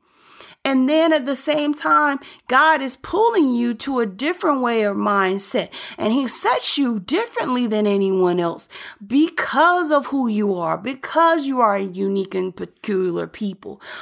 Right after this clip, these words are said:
because you don't fit the mold of today's society, because you are doing something that nine times out of ten, your parents or your grandparents didn't do.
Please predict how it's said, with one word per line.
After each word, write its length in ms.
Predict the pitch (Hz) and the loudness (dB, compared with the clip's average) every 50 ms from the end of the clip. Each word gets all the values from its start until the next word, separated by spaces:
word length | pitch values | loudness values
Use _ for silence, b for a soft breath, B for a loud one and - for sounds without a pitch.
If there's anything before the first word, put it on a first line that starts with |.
| B B | B B
because 560 | - 262 240 - - 262 294 320 330 311 262 | -6 -6 -4 -4 -2 0 2 2 2 2 0
you 160 | 269 294 285 | 0 0 2
don't 260 | 262 269 254 240 - - | 2 2 2 0 -2 -6
fit 300 | - - 262 254 254 - | -6 -4 -4 -4 -4 -4
the 100 | - 190 | -6 -4
mold 500 | 196 202 208 214 214 208 196 190 185 180 | -2 0 2 4 4 4 4 2 2 2
of 180 | 185 180 175 170 B B B B B B B | 2 0 0 -2 B B B B B B B
today's 440 | - 220 208 214 208 208 202 202 202 | -4 0 2 2 4 4 2 2 2
society, 720 | - 208 185 - - - 208 196 185 180 175 180 175 175 170 B B B B | 0 -2 -2 -2 2 4 4 4 4 2 -2 -4 -8 -10 -10 B B B B
because 640 | - - 214 - - - 269 294 302 294 285 262 233 | -10 -8 -8 -6 -6 -2 2 2 2 2 2 0 -2
you 180 | 269 277 269 247 | -2 -2 0 0
are 260 | 233 233 220 220 B B B B B 175 170 165 | 0 0 0 -2 B B B B B -14 -8 -4
doing 400 | 175 277 320 359 403 403 381 359 | 0 2 2 4 4 2 2 0
something 540 | 349 - 311 294 294 285 - 285 285 277 | 2 2 2 2 2 0 -2 0 0 2
that 240 | 269 262 240 - B B B B B | 2 2 0 -2 B B B B B
nine 440 | - 190 208 240 277 349 392 415 392 | -6 -4 -2 -2 0 0 0 0 -2
times 340 | 392 - 359 359 339 320 330 | -2 -2 -2 -2 0 2 4
out 160 | 320 311 285 | 4 4 4
of 140 | 269 254 262 | 2 0 -4
ten, 520 | - - 330 349 339 330 302 277 247 247 B B B B B B | -2 0 2 2 4 4 2 2 0 -4 B B B B B B
your 480 | 208 214 285 302 302 285 277 269 247 | -4 0 2 2 2 2 2 2 0
parents 760 | 226 - - 247 302 320 320 311 302 294 277 247 - - - 208 | 0 -4 -2 0 2 4 4 4 4 4 2 0 -2 -4 -4 -2
or 380 | 226 247 233 226 214 208 214 208 B B B B | 0 0 2 2 2 2 0 -2 B B B B
your 380 | - 196 254 285 277 269 254 233 | -4 -2 0 0 2 2 2 0
grandparents 840 | 190 - 233 285 339 415 453 440 392 - 320 320 302 285 254 214 - | 0 0 0 2 2 2 0 -2 -2 0 2 2 2 2 0 -4 -6
didn't 440 | - - 302 330 330 - 254 240 220 | -2 0 0 0 2 2 2 2 2
do. 580 | - 381 427 466 466 415 320 220 170 156 170 | 0 0 0 2 2 2 2 0 -2 -8 -14